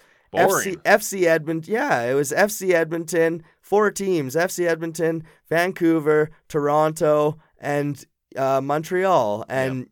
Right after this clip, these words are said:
Speaker 2: it was always Montreal or Toronto.
Speaker 1: Y-, yeah, exactly. It's way better now. And even if T F C or Montreal come up with the crown in this one, which is fairly likely, um,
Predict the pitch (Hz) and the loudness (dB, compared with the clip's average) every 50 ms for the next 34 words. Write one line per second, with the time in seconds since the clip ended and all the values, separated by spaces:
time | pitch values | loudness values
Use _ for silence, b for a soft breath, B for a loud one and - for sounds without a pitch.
0 | _ - 147 151 127 151 151 143 - 139 - 131 143 156 170 165 170 170 170 165 | _ 0 0 2 2 2 0 0 0 -2 0 2 4 4 4 4 4 4 4 2
1 | 160 156 - - - - _ _ _ _ _ 127 127 147 156 165 170 165 156 139 | 0 -4 -8 -10 -12 -14 _ _ _ _ _ -6 -6 -4 -4 -4 -2 0 2 2
2 | 143 151 156 160 170 160 - - - 135 135 139 139 139 143 139 135 131 120 - | 4 4 4 2 2 -2 -4 -4 -2 0 0 2 2 2 0 -2 -4 -6 -8 -4
3 | - 139 156 160 160 165 160 - 113 101 101 87 92 101 101 110 113 113 123 123 | -2 0 0 2 0 0 -2 -4 -6 -8 -8 -8 -10 -12 -12 -12 -10 -6 -4 -4
4 | 113 98 95 98 120 117 113 113 120 104 117 127 117 - 117 - _ - 147 165 | -2 -2 -4 -4 -6 -6 -6 -6 -8 -6 -6 -8 -8 -10 -16 -20 _ -18 -12 -6
5 | 175 190 190 180 147 127 113 104 98 92 87 85 82 82 80 B B B B B | -4 -2 0 0 0 0 -2 -2 -6 -8 -8 -8 -10 -10 -12 B B B B B
6 | B B - - 117 127 117 110 135 139 135 131 127 123 123 123 - - 117 117 | B B -6 -6 -4 -4 -4 -4 -4 -4 -2 -2 -2 -4 -6 -6 -6 -4 -4 -4
7 | 113 107 - - 107 104 107 104 101 92 98 104 104 95 101 104 104 - 104 98 | -4 -4 -6 -6 -6 -4 -4 -4 -4 -4 -4 -4 -4 -4 -6 -6 -6 -6 -6 -4
8 | 95 95 92 90 - - 113 110 107 101 98 113 104 - 104 - - 110 107 104 | -4 -4 -4 -6 -6 -6 -4 -4 -4 -4 -6 -8 -10 -10 -12 -8 -4 -2 -2 -2
9 | 107 110 107 101 95 95 90 - - 98 95 98 95 92 92 82 - 101 98 95 | -2 -4 -6 -8 -10 -10 -12 -12 -12 -12 -12 -10 -10 -12 -14 -12 -12 -14 -14 -12
10 | - - 98 90 87 87 87 92 95 95 92 - 92 90 87 B B B B B | -10 -10 -8 -8 -8 -10 -8 -8 -8 -8 -8 -8 -10 -12 -12 B B B B B
11 | B B B B B - 98 110 107 101 87 | B B B B B -6 -4 -2 -2 -4 -6